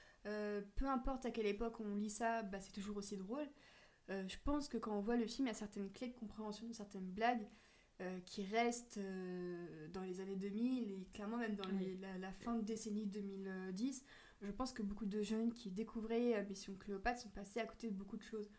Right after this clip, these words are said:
Speaker 1: Donc peut-être que c'est ça aussi l'un des aspects les plus, euh, fidèles concernant le dessin animé, c'est qu'il, euh, reste fidèle à l'humour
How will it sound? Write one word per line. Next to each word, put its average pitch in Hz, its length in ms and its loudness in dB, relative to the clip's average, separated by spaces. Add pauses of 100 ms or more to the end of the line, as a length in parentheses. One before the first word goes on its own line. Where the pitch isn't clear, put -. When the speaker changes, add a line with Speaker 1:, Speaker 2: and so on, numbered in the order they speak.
(320)
Speaker 1:
Donc 202 140 -6
peut-être 233 280 -2
que 214 100 -4
c'est 214 140 -2
ça 247 200 4
aussi 233 360 2
l'un 208 160 0
des 202 200 -2
aspects 196 220 -6
les 214 280 2
plus, 208 420 -2
euh, 196 140 0
fidèles 233 460 2
concernant 202 360 -2
le 202 80 0
dessin 202 280 -2
animé, 214 400 -2 (340)
c'est 214 220 -4
qu'il, 208 440 0
euh, 196 300 -2
reste 214 160 -4
fidèle 240 280 4
à 220 60 4
l'humour 220 680 2